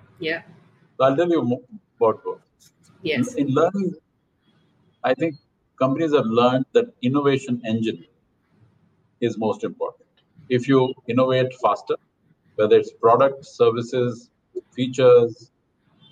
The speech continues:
Speaker 2: or, or your business model, you will actually do much better. You'll get more customers. Customers will be attracted. They'll be retained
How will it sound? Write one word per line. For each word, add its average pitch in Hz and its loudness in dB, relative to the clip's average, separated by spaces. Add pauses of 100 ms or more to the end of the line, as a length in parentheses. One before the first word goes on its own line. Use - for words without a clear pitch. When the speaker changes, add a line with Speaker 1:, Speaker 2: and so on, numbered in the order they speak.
(120)
Speaker 2:
or, 110 0
or - -4
your 104 -14
business 127 -6
model, 113 -4 (800)
you 120 -4
will 131 0
actually 104 -8 (420)
do 107 -6
much 101 -8
better. 101 -4
You'll 107 -2
get 101 0
more 104 -2
customers. 135 -6
Customers 104 -4
will 101 -20
be 101 0
attracted. 107 0
They'll 104 4
be 98 -8
retained 123 0